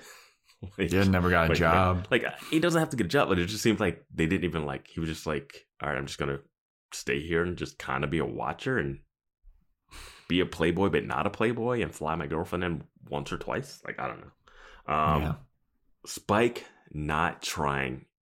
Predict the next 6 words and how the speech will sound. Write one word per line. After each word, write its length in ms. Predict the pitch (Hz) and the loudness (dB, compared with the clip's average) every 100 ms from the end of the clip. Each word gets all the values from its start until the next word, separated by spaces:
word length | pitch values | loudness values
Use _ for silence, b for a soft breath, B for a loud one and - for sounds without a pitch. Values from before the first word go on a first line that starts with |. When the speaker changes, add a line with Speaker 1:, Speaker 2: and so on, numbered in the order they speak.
| - | -12
Speaker 1:
drastic 520 | - 69 76 - 82 | -2 -2 0 -4 -4
measures 580 | 67 69 65 65 - - - | -4 -4 -4 -6 -8 -12 -12
to 120 | 67 | -12
get 280 | - 69 - | -6 -6 -4
the 140 | 67 65 | -8 -6
chip 360 | - 101 95 | -4 -4 -4